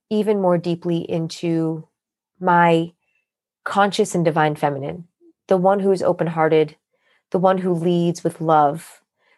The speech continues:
the one who is gentle and nurturing, the one who is expressed and full of emotion and full of feeling. This is, this is what that experience has been for me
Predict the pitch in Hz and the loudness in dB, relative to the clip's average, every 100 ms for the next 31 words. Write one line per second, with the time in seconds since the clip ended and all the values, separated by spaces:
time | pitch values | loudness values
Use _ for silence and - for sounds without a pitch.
0 | _ - 175 185 185 175 175 175 170 170 | _ -2 2 2 2 0 0 0 -2 0
1 | 175 170 160 165 160 165 156 156 160 165 | 0 0 0 -2 -2 -2 0 0 -4 -12
2 | _ _ _ _ _ _ 185 170 175 190 | _ _ _ _ _ _ -2 2 2 2
3 | 190 185 - - - 196 180 - 180 170 | 0 -2 -6 -8 0 2 2 -4 -6 0
4 | 180 175 170 165 170 - 151 151 165 _ | 2 2 2 2 0 -2 -4 -4 -12 _
5 | _ 180 175 202 185 180 - 185 175 143 | _ -8 -2 -2 -2 -4 -4 0 0 0
6 | 170 175 _ _ _ _ _ _ _ _ | -8 -14 _ _ _ _ _ _ _ _
7 | 202 - 214 190 185 - - - _ _ | 0 2 2 2 0 -4 -8 -12 _ _
8 | _ _ - - 175 165 175 170 156 160 | _ _ -2 -2 -4 -2 2 2 0 -2
9 | - 160 151 147 165 - 160 151 - 160 | -2 0 2 0 -4 -2 0 0 0 -2
10 | 151 160 151 151 160 | 0 -4 -2 -4 -6